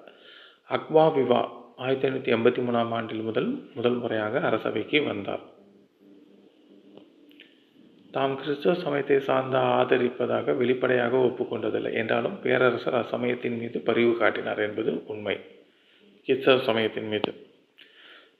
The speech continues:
ஜெசூட் சமய பரப்பாளர்களை உருவ இளவரசர் சலீமுக்கு சமய போதனைகள் அளிக்க அவர் அனுமதி அளித்தார். பொதுவாக இயேசுநாதரின் உருவை சிலைக்கும் கன்னிமேரியின் உருவ சிலையும் மரியாதை செலுத்தினார்.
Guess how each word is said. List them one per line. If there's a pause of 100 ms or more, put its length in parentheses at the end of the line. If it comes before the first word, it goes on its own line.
ஜெசூட்
சமய
பரப்பாளர்களை
உருவ
இளவரசர்
சலீமுக்கு
சமய
போதனைகள்
அளிக்க
அவர்
அனுமதி
அளித்தார். (560)
பொதுவாக
இயேசுநாதரின்
உருவை
சிலைக்கும்
கன்னிமேரியின்
உருவ
சிலையும்
மரியாதை
செலுத்தினார்.